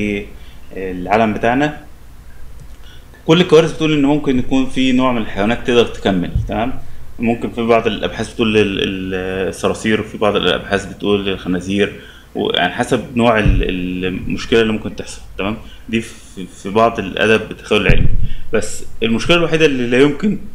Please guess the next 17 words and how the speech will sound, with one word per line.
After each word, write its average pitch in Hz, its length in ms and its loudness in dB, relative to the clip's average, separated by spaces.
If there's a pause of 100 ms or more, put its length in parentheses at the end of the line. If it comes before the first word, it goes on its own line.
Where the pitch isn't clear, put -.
(160)
يبقى 107 280 -2
فيها 123 140 -2
حياة 127 220 0
بعديها 123 440 0 (840)
هي 135 500 4
عدم 113 380 2
وجود 110 220 0
المياه، 92 300 -2 (340)
لأن 101 260 0
ربنا 110 200 2
بيقول: 120 200 2
"وجعلنا 110 360 2
من 104 100 -2
الماء 104 280 -2
كل 104 320 -4
شيء 95 280 0
حي". 78 200 -8